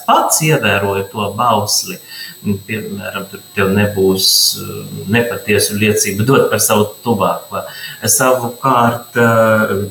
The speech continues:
pie doktrīnas mācīšanas man jau ir jāpaskaidro, ko nozīmē tā nepatiesa liecība, no kā tā, eh, ka, kas tā, mm, ko, ko viņa sevī satur.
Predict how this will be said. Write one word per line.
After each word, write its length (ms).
pie 200
doktrīnas 600
mācīšanas 600
man 160
jau 180
ir 60
jāpaskaidro, 1000
ko 140
nozīmē 560
tā 180
nepatiesa 800
liecība, 840
no 160
kā 280
tā, 340
eh, 200
ka, 260
kas 360
tā, 340
mm, 920
ko, 160
ko 300
viņa 220
sevī 440
satur. 800